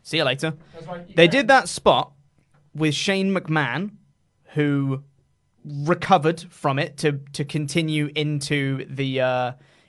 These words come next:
Speaker 1: into his Hell in a Cell match with, uh, The Undertaker at WrestleMania thirty-two. He carried on that match, which was fine. He took that bump and Kevin Owens pinned him in their Hell in a Cell match.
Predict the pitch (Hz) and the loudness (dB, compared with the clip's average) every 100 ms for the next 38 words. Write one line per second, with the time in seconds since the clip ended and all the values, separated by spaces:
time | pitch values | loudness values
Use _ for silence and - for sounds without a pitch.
0 | - 170 165 165 170 170 165 147 160 151 | -4 0 2 2 4 4 2 2 0 0
1 | 151 - 143 147 139 135 - - _ _ | -4 -6 -4 -2 0 -2 -8 -20 _ _
2 | _ - 135 131 131 127 127 127 127 123 | _ -8 -2 0 0 0 0 -2 -4 -6
3 | - _ _ _ _ _ _ 143 160 190 | -12 _ _ _ _ _ _ 2 4 4
4 | 151 139 143 151 151 147 139 139 143 135 | 0 0 2 0 0 0 0 0 -2 -2
5 | 123 131 120 147 - _ _ _ _ 226 | -6 -8 -6 -10 -14 _ _ _ _ -2
6 | 240 226 214 202 165 170 143 117 175 - | 2 4 6 6 4 0 -2 -4 -6 -6
7 | - - _ _ _ _ - 156 165 147 | -12 -14 _ _ _ _ -12 -2 0 2
8 | 160 139 139 117 147 165 - _ _ - | -2 -2 -2 -2 -2 -4 -14 _ _ -4
9 | 175 175 285 202 202 165 202 190 170 185 | -2 0 -2 0 0 2 2 0 -2 0
10 | 175 165 147 135 - 320 277 156 127 175 | 0 0 -2 -2 0 2 4 2 0 -2
11 | 208 - _ _ _ - 170 151 170 285 | -6 -16 _ _ _ -6 -2 4 6 6
12 | 180 147 135 120 131 110 110 170 - - | 6 2 0 -4 -6 -6 -4 -6 -6 -16